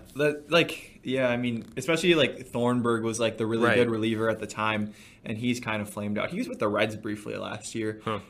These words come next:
Speaker 1: I remember turning on the Brewer game, and I was so surprised when Tyler Thornburg was pitching against him.
Speaker 2: Basically the same day as, like, Manny Parra appearing on the Reds a couple
Speaker 1: Yeah.
Speaker 2: years ago back.
Speaker 1: Yeah.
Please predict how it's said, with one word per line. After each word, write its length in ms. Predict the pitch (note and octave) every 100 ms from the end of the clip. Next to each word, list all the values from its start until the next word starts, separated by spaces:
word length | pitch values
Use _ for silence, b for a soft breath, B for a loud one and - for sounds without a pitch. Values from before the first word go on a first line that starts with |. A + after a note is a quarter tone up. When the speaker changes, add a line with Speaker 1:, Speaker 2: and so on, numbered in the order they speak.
| -
Speaker 1:
I 40 |
remember 220 | B2+ D3 C#3+
turning 260 | C#3+ B2+
on 100 | B2
the 60 | A#2
Brewer 260 | G#2+ A2+
game, 200 | A2+ A#2
and 120 | A2+ B2
I 40 |
was 160 | A#2 -
so 320 | - C3+ C3
surprised 480 | C3 B2 A2 G#2+ A#2+
when 160 | A2+
Tyler 360 | A2+ G#2+ A2 G#2+
Thornburg 500 | G#2+ G#2 G#2 G#2+ G#2
was 140 | G#2+
pitching 380 | - G#2+ A2 A2
against 360 | A2 G#2+ A2 A#2+
him. 180 | A#2 -
Speaker 2:
Basically 320 | A#2+ A#2 A#2+
the 60 | A2
same 200 | A2 G#2+
day 60 | G2+
as, 80 |
like, 120 | G2 G2+
Manny 300 | F#2+ F#2+ F#2
Parra 460 | F#2+ F#2+ G2 G2
appearing 400 | G2 - G#2 G2+
on 100 | G2+
the 80 | G2+
Reds 380 | G#2+ G#2 A2+ -
a 40 |
couple 240 | - A2+ A#2+
Speaker 1:
Yeah. 100 | A2
Speaker 2:
years 100 | G#2+
ago 120 | G#2
back. 280 | G2 G2 A2+
Speaker 1:
Yeah. 380 | A#2+ A2+ G#2+